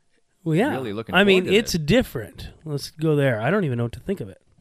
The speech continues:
Speaker 1: Now, again, I'm sick, and so maybe my taste buds are off a
Speaker 2: Mm.
Speaker 1: bit.
Speaker 2: Mm, it is a little different. We are drinking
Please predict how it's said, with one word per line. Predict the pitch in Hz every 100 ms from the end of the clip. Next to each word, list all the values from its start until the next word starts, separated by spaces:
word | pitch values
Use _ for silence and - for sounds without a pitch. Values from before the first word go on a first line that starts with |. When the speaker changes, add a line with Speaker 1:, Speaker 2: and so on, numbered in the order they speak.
| - _ _ _ _ _
Speaker 1:
Now, | 156 156 147 -
again, | 151 165 160
I'm | 175
sick, | 160 - 175 139 147
and | 123
so | 147
maybe | 135 135
my | 131 113
taste | - 185 165 -
buds | 135 123
are | 120 110 - _ _ _ _ _ - 98
off | 156 143
a | 131
Speaker 2:
Mm. |
Speaker 1:
bit. | 113 110 113 _ -
Speaker 2:
Mm, | 202 320 240 90 -
it | 151
is | 339 -
a |
little | 120 87 73
different. | 69 71 71 60 - _ _ _ _ _ _ _ _ _ - - _
We | 90 151
are | 175
drinking | 110 127 120 120 143 202